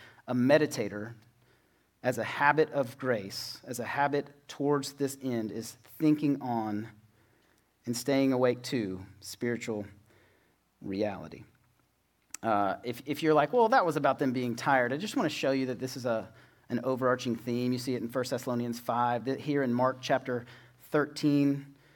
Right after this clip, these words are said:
Jesus says, talking about his coming, verse, this is Ma-, Mark thirteen thirty-five to thirty-seven. He says, "Therefore stay awake,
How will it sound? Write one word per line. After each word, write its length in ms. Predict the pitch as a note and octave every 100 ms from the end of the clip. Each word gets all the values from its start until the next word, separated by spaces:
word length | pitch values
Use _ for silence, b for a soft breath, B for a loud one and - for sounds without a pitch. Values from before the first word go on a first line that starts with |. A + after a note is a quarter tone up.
| b _
Jesus 300 | - D3 C#3
says, 440 | C3+ C#3+ C3 C3 C3
talking 300 | C#3+ C#3 D3
about 200 | C3+ C3
his 140 | C#3+
coming, 600 | - D3+ C#3+ D3 D3 D3 -
verse, 280 | C#3 C3+ - -
this 80 | -
is 100 | C3+
Ma-, 220 | C3+ C#3+
Mark 240 | C#3+ D3+ E3+
thirteen 280 | D#3+ F3 D#3
thirty-five 440 | D#3+ D#3 D3+ C#3
to 100 | C#3+
thirty-seven. 580 | C#3 C3 B2+ A#2 G#2+ G#2 - B B
He 60 | -
says, 120 | D3+
"Therefore 360 | C3+ F#3 F#3 E3+
stay 220 | - D#3
awake, 400 | D3 C#3 A#2 -